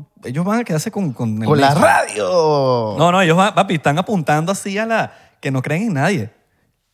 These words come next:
Speaker 1: Ellos no están creyendo en nadie ahorita.
Speaker 2: No, porque la gente todavía escucha radio.
Speaker 1: Claro, marico, pero es que me-, imagínate Blink.
Speaker 2: La radio
Speaker 1: ¿Qué
Speaker 2: todavía
Speaker 1: res-,
Speaker 2: se suena.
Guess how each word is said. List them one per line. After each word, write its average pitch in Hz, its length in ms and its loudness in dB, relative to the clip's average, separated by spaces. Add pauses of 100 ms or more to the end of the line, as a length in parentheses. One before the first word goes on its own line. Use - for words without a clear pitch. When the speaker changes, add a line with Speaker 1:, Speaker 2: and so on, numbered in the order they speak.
(120)
Speaker 1:
Ellos - 120 -8
no 127 60 -4
están 170 180 -4
creyendo 208 240 -4
en 214 60 -6
nadie 214 160 -2
ahorita. 208 200 -2
Speaker 2:
No, 131 80 2
porque 160 160 2
la 135 80 0
gente 143 200 -2
todavía 160 240 2
escucha 196 280 -4
radio. 131 460 0 (800)
Speaker 1:
Claro, 127 180 -8
marico, 107 200 -10
pero 107 100 -14
es - 40 -16
que 123 60 -10
me-, 131 100 -6
imagínate 135 300 -6
Blink. 123 340 -2
Speaker 2:
La 131 140 4
radio 131 300 4
Speaker 1:
¿Qué - 40 2
Speaker 2:
todavía 156 200 4
Speaker 1:
res-, 180 80 -2
Speaker 2:
se - 60 -6
suena. 160 460 -2